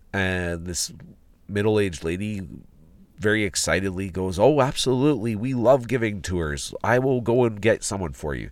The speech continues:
So she flags down this young guy, and the, the, you can tell the kid's local. He's from there for sure, but this is, it, this was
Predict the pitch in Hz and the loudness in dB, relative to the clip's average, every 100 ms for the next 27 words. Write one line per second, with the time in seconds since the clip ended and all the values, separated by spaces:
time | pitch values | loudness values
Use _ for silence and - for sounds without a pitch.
0 | - - - - - 151 - 147 - 113 | -16 -20 -20 -14 -4 -2 -2 -2 0 6
1 | 117 110 - 98 104 101 90 - 82 - | 6 4 2 4 4 0 -2 -4 -8 -4
2 | 95 90 78 78 78 90 - - - - | -2 -2 -2 0 0 0 -4 -18 -20 -20
3 | - - 104 104 104 104 92 104 117 101 | -10 0 2 4 2 0 -4 -4 -4 -4
4 | - - _ _ - 120 120 - - 139 | -14 -18 _ _ -18 -8 -8 -8 -2 4
5 | 139 120 160 147 - 135 98 98 101 98 | 4 6 4 4 4 4 4 4 4 4
6 | 85 90 87 95 - 101 101 98 90 - | 2 0 0 -6 2 2 2 2 0 -2
7 | 85 - 98 82 78 - - - - 101 | -4 0 2 2 -2 -8 -20 -20 -10 0
8 | 113 104 98 - - - - _ 113 104 | 4 6 4 0 -20 -20 -20 _ -10 4
9 | 151 - 175 98 - - 120 101 120 156 | 4 6 0 -2 -8 0 0 2 2 2
10 | 156 139 | 2 -4